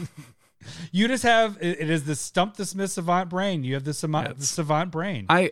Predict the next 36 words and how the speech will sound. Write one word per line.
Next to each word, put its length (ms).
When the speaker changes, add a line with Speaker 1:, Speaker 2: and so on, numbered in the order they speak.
Speaker 2:
no, 280
Speaker 1:
You 80
just, 100
Speaker 2:
I, 120
I 100
Speaker 1:
uh, 40
Speaker 2:
mean, 220
I 80
just, 320
I 100
cared, 440
like, 160
ten 180
years 220
ago. 260
And 160
so 220
I 80
just 240
was 200
able 200
to 60
hold 180
on 160
to 100
it. 180
Speaker 1:
Well, 200
Speaker 2:
And 80
I 40
can't 220
remember 280
Speaker 1:
so 20
Speaker 2:
anything 240
Speaker 1:
here's 60
Speaker 2:
else. 280
So. 140